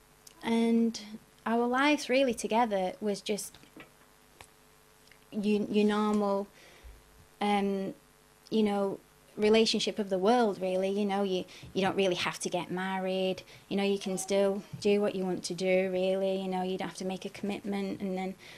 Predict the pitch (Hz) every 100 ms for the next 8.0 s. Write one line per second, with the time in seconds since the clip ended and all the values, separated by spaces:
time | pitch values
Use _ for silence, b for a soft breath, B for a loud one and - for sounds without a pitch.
0 | B 196 214 202 190 202 202 208 214 202
1 | 190 185 - 196 - 208 214 214 196 190
2 | 202 214 247 240 202 190 - 226 233 240
3 | 254 277 214 208 226 220 190 190 214 220
4 | 220 B B B B B B B - -
5 | - - 233 262 311 302 - - 302 240
6 | 202 - 214 208 - - 214 240 202 180
7 | 196 196 202 202 196 202 - 202 190 175